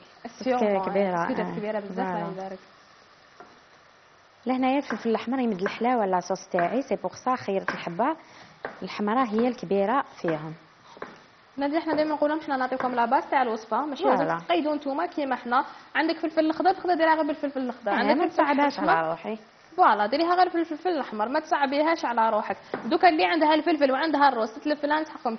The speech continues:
Speaker 1: كامل تنوضوا ديروا الوصفة.
Speaker 2: وي.
Speaker 1: دايمًا
Speaker 2: حاجة
Speaker 1: كي
Speaker 2: سهلة
Speaker 1: دايمًا
Speaker 2: وخفيفة.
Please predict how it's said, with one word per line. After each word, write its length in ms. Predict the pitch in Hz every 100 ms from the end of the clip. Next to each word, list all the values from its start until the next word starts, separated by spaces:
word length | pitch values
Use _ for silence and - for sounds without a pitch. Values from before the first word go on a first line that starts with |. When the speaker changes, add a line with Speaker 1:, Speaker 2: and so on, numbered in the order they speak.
| -
Speaker 1:
كامل 220 | 269 269
تنوضوا 300 | 254 226 247
ديروا 240 | 226 208
الوصفة. 320 | 202 185 - 180 - - - - - - -
Speaker 2:
وي. 220 | 190 202 185
Speaker 1:
دايمًا 500 | 226 269 269 277 277
Speaker 2:
حاجة 100 | 339
Speaker 1:
كي 200 | 311 269
Speaker 2:
سهلة 140 | 254 220
Speaker 1:
دايمًا 180 | 196
Speaker 2:
وخفيفة. 680 | 269 240 220 160 - 190 240